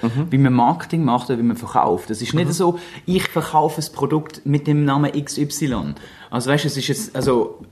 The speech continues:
Speaker 2: wenn, wenn die Leute keine Ahnung haben, also wenn ich, wenn ich Stress habe, dann gehe ich irgendwie nicht go, äh, im Internet go suchen, ich brauche eine Anti-Stress-Pille.
Speaker 1: Mhm.
Speaker 2: So sagen, „Hey, was mache ich gegen Stress? Was kann ich, wie kann ich Stress vorbeugen?“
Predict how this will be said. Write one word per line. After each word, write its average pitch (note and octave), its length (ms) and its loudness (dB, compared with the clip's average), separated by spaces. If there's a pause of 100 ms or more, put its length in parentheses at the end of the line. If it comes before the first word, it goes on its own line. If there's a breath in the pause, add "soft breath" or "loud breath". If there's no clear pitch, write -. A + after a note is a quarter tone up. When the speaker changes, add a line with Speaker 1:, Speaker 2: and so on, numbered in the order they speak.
(420)
Speaker 2:
wenn, D3 240 2
wenn D3+ 140 2
die D3+ 100 -2
Leute G3 100 -2
keine C#3 240 0
Ahnung G#3 360 4
haben, G#2 220 0 (500 loud breath)
also A#2+ 120 -4
wenn C#3 120 4
ich, D3 100 4
wenn C#3+ 140 4
ich C#3 80 2
Stress - 340 -2
habe, A2+ 140 0
dann G#2+ 120 -2
gehe G#2+ 120 -2 (100)
ich A2+ 60 2
irgendwie A2+ 180 2
nicht B2+ 180 0
go, C3+ 320 2
äh, B2 240 2
im B2 120 2
Internet B2 320 0
go A2+ 80 -2
suchen, B2 480 0
ich A2+ 100 0
brauche B2 220 0
eine A#2+ 100 4
Anti-Stress-Pille. A#2 1080 -2
Speaker 1:
Mhm. G#2+ 240 -2
Speaker 2:
So F3 120 -6
sagen, A#2+ 160 4
„Hey, A#2+ 280 2
was A#2+ 200 0
mache A2 180 2
ich G2+ 60 -6
gegen G2 180 -4
Stress? - 400 -4
Was - 160 -6
kann G#2+ 140 0
ich, G#2+ 160 0
wie A2+ 80 0
kann A2 160 0
ich G#2+ 80 2
Stress G#2 280 -4
vorbeugen?“ G2 600 -2